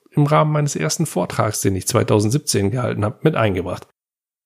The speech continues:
Im Anschluss an diesen Vortrag sprach mich ein Gast mit einem leicht provokanten Unterton und einem Lächeln im Gesicht an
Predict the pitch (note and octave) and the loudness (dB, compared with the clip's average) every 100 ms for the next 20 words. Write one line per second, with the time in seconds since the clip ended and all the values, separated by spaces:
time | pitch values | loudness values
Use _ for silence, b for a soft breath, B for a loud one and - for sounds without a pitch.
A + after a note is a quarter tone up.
0 | _ _ _ _ - A#2 B2+ G#3+ - C3+ | _ _ _ _ 0 2 2 2 2 0
1 | A2+ G#2 G2+ G2 - A2 A#2 - D3 - | 2 2 2 0 -2 -4 -2 -2 -6 -8
2 | b b - - E3+ - E3+ D3+ A#2 A2 | b b -10 0 0 0 -4 0 0 0
3 | B2 - - A#2 A2 G#2+ - _ G3+ A3 | 0 -4 -4 -2 0 0 -2 _ 0 2
4 | B3 - - D3 - D3 C3+ C3 C#3 C3 | 0 0 0 2 2 -2 0 2 2 2
5 | - B2+ C3 - F3 E3 C#3 G#2+ - F#3+ | 2 0 0 0 2 6 6 6 4 2
6 | A#2+ A#2 A#2 C3+ D3+ D#3 F#3+ | 2 4 4 0 -2 -4 -4